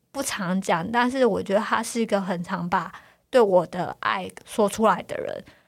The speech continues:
然后我就会觉得很肉麻，但是内心又觉得很开心。老实说，我其实也是蛮喜欢，就是也是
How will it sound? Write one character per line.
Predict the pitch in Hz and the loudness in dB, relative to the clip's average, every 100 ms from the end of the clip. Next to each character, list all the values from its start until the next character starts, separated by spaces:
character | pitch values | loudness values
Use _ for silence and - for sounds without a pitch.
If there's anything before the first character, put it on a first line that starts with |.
| _ _ | _ _
然 | 208 196 | -6 -6
后 | 202 226 | -2 -2
我 | 190 | 0
就 | 214 | 2
会 | 220 | 2
觉 | 190 | 2
得 | 180 180 - - | 2 0 0 -6
很 | - 196 185 | -8 -4 2
肉 | 226 196 | 4 4
麻， | 170 | 0
但 | 185 233 | -2 0
是 | 233 | 4
内 | 214 190 | 4 4
心 | 196 | 2
又 | 185 | 0
觉 | 175 | -2
得 | 160 160 | -6 -8
很 | 160 | -10
开 | - 160 - | -8 -8 -6
心。 | - 90 - - _ _ _ _ | -10 -12 -16 -20 _ _ _ _
老 | 190 | -6
实 | 175 220 208 | -2 -2 4
说， | 226 | 6
我 | 220 185 | 8 6
其 | 208 | 2
实 | 185 185 | -2 0
也 | 175 | 0
是 | 175 196 | 0 -2
蛮 | 185 185 | -2 -6
喜 | - - | -10 -10
欢， | - _ - | -14 _ -6
就 | 240 | 0
是 | 233 190 | 0 2
也 | 165 | 0
是 | 175 240 233 | 2 2 2